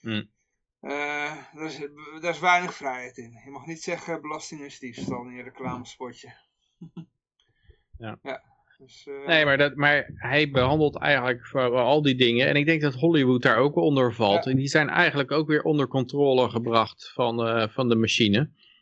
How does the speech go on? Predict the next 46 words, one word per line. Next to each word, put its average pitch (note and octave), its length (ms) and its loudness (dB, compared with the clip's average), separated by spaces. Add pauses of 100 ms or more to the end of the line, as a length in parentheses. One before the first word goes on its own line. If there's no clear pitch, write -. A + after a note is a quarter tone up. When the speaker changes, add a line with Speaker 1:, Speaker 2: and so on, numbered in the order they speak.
Speaker 2:
Mhm. C#3+ 300 -20 (180)
Speaker 1:
En, C3+ 340 2
eh, B2 140 6
dat A#2 120 4
doen F3+ 160 4
ze F3 60 4
gewoon C#3+ 220 2
steeds B2+ 320 2
heel B2 220 2
handig. B2 240 4
En C#3 180 0
internet F3+ 400 0
hebben D3+ 180 6
ze C#3+ 100 2
mee C#3 180 4
geworsteld. B2+ 580 2
En C3 80 0
ik C3+ 60 -4
denk D#3 140 2
dat C3 160 -6
Facebook C3 540 0
en, A#2+ 300 0 (300)
en C3 180 2
Google C#3+ 280 6
en B2 80 2
zo, A2+ 160 4
dat A2 140 2
zijn B2+ 200 2
de A#2 120 2
eerste, A#2 680 2 (560)
eh, A#2+ 360 4 (120)
pogingen A2+ 640 2
om B2 220 2
dat A2 280 2
weer, A2 540 2 (260)
eh, B2+ 200 2
bij A2+ 240 2
elkaar B2+ 360 0
te A2+ 100 -4
vegen. G#2 500 0
Want A#2+ 300 -6
veel D3+ 280 0
jongeren C3 420 2
die A2+ 120 2
denken B2 280 2
dat, A2+ 280 0